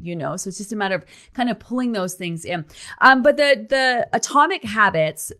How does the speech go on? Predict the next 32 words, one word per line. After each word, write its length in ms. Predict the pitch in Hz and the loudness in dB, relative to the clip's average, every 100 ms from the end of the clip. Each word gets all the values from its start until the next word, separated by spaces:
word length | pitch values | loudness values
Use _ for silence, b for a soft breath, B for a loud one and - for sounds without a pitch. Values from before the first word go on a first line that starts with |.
| - | -4
by 220 | 202 185 | 2 2
James 540 | 185 220 214 220 226 - | 2 0 0 -2 -8 -12
Clear, 400 | - 214 160 160 - | -6 0 0 0 -6
it's 160 | 175 | -10
called. 340 | - 165 - - | -10 -8 -8 0
I 160 | 208 208 | 0 0
think 180 | 247 | -2
it's 160 | 240 - | -4 -4
such 240 | 247 233 | -4 -4
a 60 | 262 | -6
great 260 | 233 226 - | -4 -4 -4
investment. 680 | 214 175 160 - 185 175 - | -4 -2 -2 -4 -10 -12 -12
It's 160 | - | -12
available 400 | 175 185 202 220 | -2 0 0 -2
on 160 | 220 208 | -4 -4
Amazon. 600 | - 165 170 170 165 165 B B B B - | -6 -6 -6 -6 -6 -6 B B B B -4
It's 220 | 190 - | -4 0
such 300 | 240 240 277 | 2 2 -2
a 40 | |
great 240 | 254 240 - | -2 -2 -2
compliment 560 | 190 180 202 190 175 | 0 0 -2 -8 -8
to 100 | - | -8
the 100 | 180 | -8
program. 600 | 175 - 165 165 190 196 - | -8 -4 -2 0 -2 -2 0
I 140 | 185 | -2
swear 560 | 180 - 202 214 208 196 | -2 -6 -2 -2 0 0
I 80 | 175 | 0
wrote 260 | 165 151 | 0 -4
the 80 | 160 | -8
book. 340 | 135 123 - - | -8 -8 -10 -6
Like, 240 | 165 156 | -2 -2
I, 160 | 170 | -4